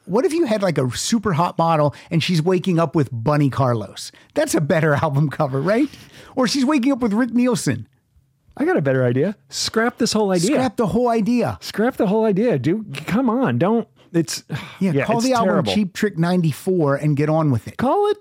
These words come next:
Speaker 2: Woke Up with a Monster and fucking
Speaker 1: Have a monster on
Speaker 2: have
Speaker 1: it.
Speaker 2: a mon-, or just some sort of creepy something or something.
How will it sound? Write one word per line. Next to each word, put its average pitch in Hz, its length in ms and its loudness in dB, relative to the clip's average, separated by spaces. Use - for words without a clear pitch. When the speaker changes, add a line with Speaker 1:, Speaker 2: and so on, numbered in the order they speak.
Speaker 2:
Woke 269 300 0
Up 262 100 -2
with 277 120 0
a 254 40 0
Monster 233 540 0
and 208 160 0
fucking 226 480 0
Speaker 1:
Have 208 180 0
a 214 60 0
monster 214 520 0
on 135 60 2
Speaker 2:
have 277 160 2
Speaker 1:
it. - 20 2
Speaker 2:
a 294 40 0
mon-, 262 280 0
or 208 160 0
just 208 220 -2
some 220 180 0
sort 220 220 0
of 202 100 -2
creepy 214 400 0
something 214 420 -2
or 147 80 2
something. 202 540 -4